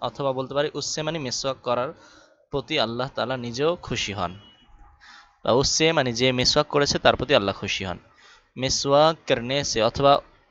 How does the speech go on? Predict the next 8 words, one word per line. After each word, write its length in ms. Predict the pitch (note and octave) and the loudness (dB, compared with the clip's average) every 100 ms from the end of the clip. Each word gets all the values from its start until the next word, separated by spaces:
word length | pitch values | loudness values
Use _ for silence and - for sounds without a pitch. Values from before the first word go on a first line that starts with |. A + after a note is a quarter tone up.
| _ _ _ | _ _ _
উসসে 460 | E3+ F3 - F3 E3+ | 0 2 2 4 6
মানে 340 | E3 E3+ G3+ - | 4 2 -2 -2
মেসওয়াক 420 | B2+ B2+ D#3+ D#3 | 0 4 6 6
করার 320 | - C3 B2+ | 6 8 8
দ্বারা 220 | C3 C#3+ | 8 8
আল্লাহও 280 | A#2+ B2 D3+ | 8 8 6
খুশি 340 | - A#2 - | 6 0 0
হন। 180 | G2 F2 | -6 -10